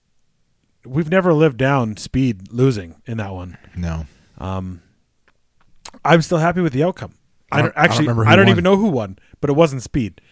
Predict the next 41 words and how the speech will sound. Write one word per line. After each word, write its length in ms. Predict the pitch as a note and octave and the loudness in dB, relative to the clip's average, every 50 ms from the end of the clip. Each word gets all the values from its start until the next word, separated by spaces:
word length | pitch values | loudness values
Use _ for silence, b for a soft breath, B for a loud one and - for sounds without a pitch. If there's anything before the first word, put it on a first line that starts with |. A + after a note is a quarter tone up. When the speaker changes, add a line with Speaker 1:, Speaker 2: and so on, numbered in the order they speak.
| b b - | b b -6
Speaker 2:
No. 120 | F#2 F#2+ | -4 0
Speaker 1:
It's 60 | F#2 | 2
probably 180 | F3+ F#3 F#3+ F3+ | 4 4 4 4
The 80 | D#3 | 4
Rock. 360 | C3+ C#3 C#3 E3 G3 G3+ - - _ _ _ _ _ | 4 4 4 2 2 0 -8 -18 _ _ _ _ _
Was 100 | - C3+ | -8 -6
it 80 | D#3 D3 | -2 0
The 80 | D3+ | 2
Rock? 280 | C#3 D3 D3 E3 F#3 - - | 2 4 2 2 0 -4 -10
Speaker 2:
It 60 | - | -6
was 120 | - A2 C3 | 2 4 6
either 140 | C#3+ C3+ A#2 | 6 6 6
The 60 | A2 | 6
Rock 260 | G#2+ G#2+ A2 - - | 6 4 4 2 2
or, 300 | G#2 F#2+ F#2 F2+ F2 - - | 0 0 0 -2 -4 -6 -4
or, 360 | G2 F#2 F#2 F2 F2 F2 E2+ | -4 -2 -2 -2 -2 -2 -2
uh, 300 | F2 E2+ E2+ E2+ E2 E2 D#2 | -2 -4 -4 -4 -6 -6 -6
Speaker 1:
Con 200 | - A#2 A#2 A2 | -6 -6 -6 -6
Air? 200 | A2+ B2 C3 C3 - | -6 -8 -8 -10 -10
Speaker 2:
Con-, 220 | - F#2+ F2+ F2 - | -8 -6 -6 -6 -4
uh, 260 | G2+ G#2 G#2+ A2 A2 | -2 0 0 0 0
no, 160 | A2 A#2+ A#2 G#2 | 0 0 0 0
it 40 | G2+ | 0
was 120 | G#2 G#2 B2+ | 2 2 2
either 160 | C3 C#3 C#3 | 2 2 2
The 120 | B2 A2 | 2 2
Rock 460 | F#2 G2+ A2+ C3 D#3 F3 - - - - - | 4 4 4 4 2 0 -4 -8 -14 -10 -4
or 500 | - G#2 G2 G2 G2 F#2+ F#2+ F2+ E2+ b b b b b b b b b b b b b b b b b b b b b b b | -2 0 0 2 2 0 0 -2 -4 b b b b b b b b b b b b b b b b b b b b b b b
Speaker 1:
Armageddon? 640 | A2+ A2 G#2+ A2 G#2 F2 E2+ F#2+ F#2 F2+ A#2 B2 A#2 | -10 -8 -8 -8 -10 -12 -10 -10 -10 -10 -10 -12 -12
No, 220 | G#2+ G2 F#2+ F2 E2+ | -12 -12 -12 -12 -12
it 60 | E2+ | -14
wasn't 260 | F#2 G2 G2 G2+ F2 | -14 -14 -14 -16 -16
Speaker 2:
what 160 | F2 G2 A2 B2+ | -10 -4 -4 -2
was 140 | B2+ A#2+ | 0 0
Speaker 1:
Armageddon. 220 | C3 B2+ - - A2 A2 | 0 0 0 0 0 0
Speaker 2:
the, 40 | G#2 | 0
uh, 40 | G2 | 0
Face 300 | - - A#2+ B2 - - | 0 0 0 0 2 0
Off 240 | - G3 - - - | 0 0 -2 -2 -2
or 160 | A#2+ A#2+ A#2 | 0 2 2
Rock? 400 | A#2 B2+ C#3+ F3 G3 - - | 2 2 0 0 -4 -6 -12